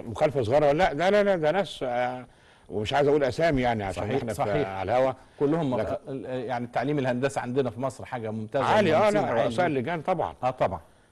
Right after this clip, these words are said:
Speaker 1: فاستعين بيهم طيب في عمل ال-، الرسومات لو المواطن عايزهم يعملوا له الرسم بتاعه اللي هو محتاجينه.
Speaker 2: أيوه.
Speaker 1: وهم اولا عندهم القياس وعندهم القدره والكفاءه والخبره وكل حاجه هيعملوها، لان هو الاستشاري بتاع نق-، اللي هو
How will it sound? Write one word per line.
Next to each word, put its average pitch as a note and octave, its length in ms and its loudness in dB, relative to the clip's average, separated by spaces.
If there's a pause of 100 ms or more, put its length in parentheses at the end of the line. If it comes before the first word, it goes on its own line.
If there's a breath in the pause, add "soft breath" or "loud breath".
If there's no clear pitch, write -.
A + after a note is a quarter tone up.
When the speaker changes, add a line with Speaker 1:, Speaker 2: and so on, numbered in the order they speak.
(160)
Speaker 1:
فاستعين D3+ 420 2
بيهم G3 260 4
طيب F#3+ 240 6
في D3 100 0
عمل E3 240 2
ال-، D3 160 2
الرسومات C#3 420 2
لو C3 160 4
المواطن C3 400 2
عايزهم A#2 360 0 (280 soft breath)
يعملوا A#2 300 2
له C3 60 4
الرسم B2 260 -2
بتاعه G#2+ 300 -2 (340)
اللي F#2 120 -2
هو G#2+ 180 2
محتاجينه. G#2 480 -4 (280)
Speaker 2:
أيوه. A2+ 240 -2
Speaker 1:
وهم F#3 460 4 (540 loud breath)
اولا E3 240 6
عندهم D#3+ 280 2
القياس D3 500 2
وعندهم A#2+ 340 0
القدره D3+ 440 4
والكفاءه C3+ 640 2
والخبره C3+ 480 2
وكل C3+ 300 2
حاجه C3 360 0 (280 loud breath)
هيعملوها، B2 400 -2
لان B2+ 180 0
هو F#3 180 6
الاستشاري D#3 480 2
بتاع C3 220 0
نق-، A#2 140 -6
اللي A2 240 -2
هو C3+ 240 2